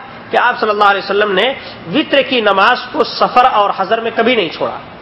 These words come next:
اس سے پتہ چلتا ہے کہ یہ سنت مؤکدہ ہے۔ جیسے فجر کی نماز ہے، فجر کی نماز بھی سنت مؤکدہ ہے، سفر حضر میں کبھی نہیں چھوڑا۔ یعنی، چاہے آپ اپنے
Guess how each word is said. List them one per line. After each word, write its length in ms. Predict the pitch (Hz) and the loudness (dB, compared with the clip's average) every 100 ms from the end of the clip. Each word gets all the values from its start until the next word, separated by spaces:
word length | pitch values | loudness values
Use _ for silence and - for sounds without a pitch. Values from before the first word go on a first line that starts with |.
| - - - - - - - - - - | -20 -20 -18 -18 -18 -20 -20 -20 -14 -8
اس 80 | |
سے 120 | - 190 | -4 -2
پتہ 180 | 196 202 | 0 -2
چلتا 260 | 196 185 196 | -2 0 2
ہے 80 | 190 | 2
کہ 60 | 190 | 0
یہ 80 | 175 | -2
سنت 360 | - 165 160 | -2 -6 -2
مؤکدہ 500 | 190 147 143 180 214 | -2 -2 -2 0 2
ہے۔ 60 | 196 - - - | 0 -4 -14 -2
جیسے 260 | 180 190 208 | 0 0 2
فجر 280 | 208 208 | 2 2
کی 160 | 208 220 | 2 0
نماز 320 | 202 208 214 | 2 0 0
ہے، 80 | 185 - - - | -4 -10 -18 -4
فجر 220 | 180 196 | -2 -2
کی 140 | 208 208 | -2 0
نماز 260 | 180 202 | 0 0
بھی 140 | 202 254 | -2 -6
سنت 320 | - 220 220 | -4 -4 -2
مؤکدہ 380 | 208 202 208 233 | -2 0 0 0
ہے، 60 | |
سفر 320 | 214 190 202 208 | 0 -2 0 0
حضر 220 | 185 196 | 0 -2
میں 120 | 220 220 | -2 -2
کبھی 180 | 220 240 | 0 0
نہیں 120 | 185 | -2
چھوڑا۔ 220 | 170 139 - - - - | -2 -4 -6 -14 -18 -6
یعنی، 260 | 156 185 170 - - - | -2 0 -2 -8 -18 -2
چاہے 440 | 165 170 185 185 | 0 2 2 2
آپ 260 | 185 185 202 196 180 - - | 0 0 -2 -2 -4 -12 -6
اپنے 320 | - 190 | -2 0